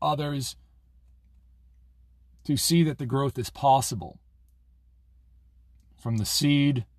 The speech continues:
to the flowering plant, the growth is possible,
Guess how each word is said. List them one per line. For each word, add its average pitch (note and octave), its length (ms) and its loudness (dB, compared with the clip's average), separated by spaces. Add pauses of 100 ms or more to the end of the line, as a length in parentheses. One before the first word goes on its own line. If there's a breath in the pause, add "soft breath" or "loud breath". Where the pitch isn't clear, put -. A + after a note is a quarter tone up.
to B2+ 120 -6
the G#2+ 100 -4
flowering A#2 760 0
plant, G2+ 480 -8 (1800)
the A#2 60 -6
growth A#2 340 -2
is A2+ 100 -6
possible, D#3 560 2